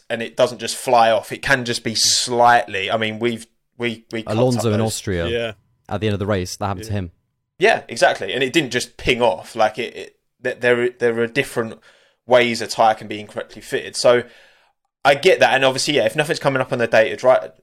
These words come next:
Speaker 1: drivers, and, and these teams trust the data so much. Like, you go back to the, I was watching someone on Sky Sports, he was talking about, um,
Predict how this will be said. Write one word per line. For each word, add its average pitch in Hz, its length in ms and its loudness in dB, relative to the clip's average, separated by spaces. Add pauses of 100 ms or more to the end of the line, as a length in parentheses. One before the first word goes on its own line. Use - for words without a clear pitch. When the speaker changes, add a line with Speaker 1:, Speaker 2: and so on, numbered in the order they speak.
(180)
Speaker 1:
drivers, 127 320 4
and, 139 200 0 (160)
and 120 80 -20
these 165 180 -4
teams 127 260 -6
trust - 400 0
the 117 80 -6
data 117 320 -2
so 117 340 -2
much. 120 340 -8
Like, 107 220 -4 (280)
you 123 80 -12
go 160 160 6
back 143 200 2
to - 160 -4
the, 117 360 4 (260)
I 123 40 0
was 135 120 -4
watching 117 160 -6
someone 117 200 -6
on 110 60 -8
Sky 113 180 0
Sports, - 360 -10
he - 80 -14
was 110 80 -14
talking - 220 -8
about, 104 280 0
um, 101 340 -8